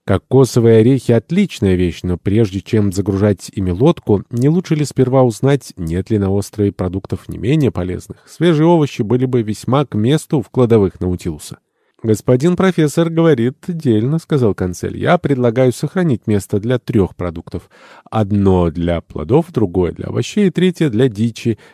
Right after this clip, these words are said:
которой, кстати сказать, и не пахнет». «Консель, брось отчаиваться», ответил ему канадец. «Словом, надо идти дальше», сказал я.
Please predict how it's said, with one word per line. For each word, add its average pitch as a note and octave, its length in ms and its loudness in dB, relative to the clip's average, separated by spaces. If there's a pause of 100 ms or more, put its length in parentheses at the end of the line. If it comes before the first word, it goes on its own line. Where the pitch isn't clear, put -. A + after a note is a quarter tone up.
которой, D3 480 2
кстати - 460 -2
сказать, C#3 440 0
и D3+ 40 2
не C#3+ 140 2
пахнет». - 500 -4 (720)
«Консель, G2 680 2
брось G2 360 4
отчаиваться», A2 760 4
ответил E2 320 -4
ему D#2 140 -6
канадец. D#2+ 520 -8 (680)
«Словом, F#2 360 2
надо F#2 260 2
идти F2+ 200 -4
дальше», E2 400 -2
сказал E2+ 360 -2
я. E2 340 -2